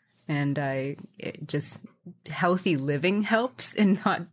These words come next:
being sick, knock on wood. Um, but yeah,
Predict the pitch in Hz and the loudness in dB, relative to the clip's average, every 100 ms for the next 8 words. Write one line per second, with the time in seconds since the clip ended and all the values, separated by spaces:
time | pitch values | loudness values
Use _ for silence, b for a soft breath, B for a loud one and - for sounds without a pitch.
0 | _ _ 185 - 160 156 165 - - - | _ _ -8 2 2 2 -2 -6 -8 -4
1 | 233 330 247 185 185 202 196 190 233 370 | -4 -4 -4 -4 -4 -6 -6 -2 0 0
2 | 359 B B B B B B B 180 175 | -2 B B B B B B B -2 0
3 | 165 165 160 165 175 | 0 -2 -2 0 0